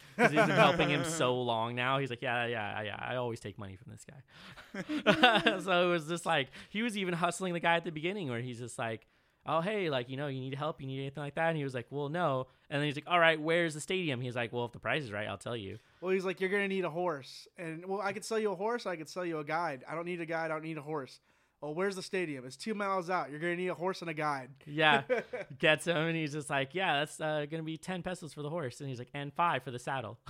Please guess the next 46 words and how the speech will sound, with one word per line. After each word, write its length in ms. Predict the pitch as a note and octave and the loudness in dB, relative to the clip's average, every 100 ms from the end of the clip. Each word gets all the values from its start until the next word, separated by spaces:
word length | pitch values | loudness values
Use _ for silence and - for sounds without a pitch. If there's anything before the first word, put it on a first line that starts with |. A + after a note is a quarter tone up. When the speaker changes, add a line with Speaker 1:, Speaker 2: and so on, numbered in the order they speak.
| - - - | -16 -16 -8
Speaker 1:
<laughs> 440 | F#4+ - B3+ D4+ - | -8 -8 -8 -4 0
on 180 | F3 E3+ | 0 4
top 260 | F3 E3 | 4 4
of 60 | D#3 | 0
whatever 340 | D3+ D3 C#3 | 0 0 0
you're 140 | C#3 C#3+ | -4 -4
paying." 260 | D3+ C3 | -4 -4
Speaker 3:
And 120 | D3+ D#3 | -4 -4
then 100 | E3 | -4
he's 140 | F3 | -4
like, 120 | F3+ | -6
"You 40 | F#3 | -4
know 100 | A3 | -2
what? 120 | A3+ | 2
I'll 100 | A3+ | 2
help 240 | G3+ G#3+ G#3+ | 0 -4 -2
you 80 | G3+ | -2
out, 180 | D3 D3 | -4 -4
buddy." 280 | D3 E3+ D#3+ | -6 -4 -6
And 80 | |
he's 140 | D#3 D#3 | -8 -8
like, 160 | C#3+ - _ - | -8 -10 _ -10
uh, 80 | D#3+ | -6
my 160 | D#3+ | -6
favorite 260 | D#3 F#3+ F#3 | -4 -2 -2
part 260 | F3+ E3+ E3 | -2 -2 -2
is 120 | C#3 | -6
when 120 | D3 | -8
he 80 | D3 | -6
looks 180 | D3 D3+ | -6 -8
at 60 | D3 | -8
Lope, 220 | D3 D3 | -8 -8
he's 160 | D3+ D3+ | -8 -8
like, 160 | D3 _ _ _ _ | -10 _ _ _ _
"You 100 | B2 | -14
know 120 | C#3+ D#3+ | -8 -8
what 120 | E3 | -6
they 80 | D#3+ | -8
say, 260 | - E3+ | -4 -2
Lope? 220 | E3 E3+ F3 | -2 -4 -4
The 640 | F3 E3+ D3+ _ _ - - | -8 -8 -14 _ _ -20 -10
first 300 | E3+ F3 - | -2 -2 -2
million's 420 | D3+ D#3 E3 D#3+ | -8 -6 -6 -6
always 300 | C#3+ D#3 D#3+ | -6 -6 -8
the 100 | D3+ | -10
hardest." 540 | C#3+ C#3+ C3 C#3+ D3 | -10 -10 -10 -10 -8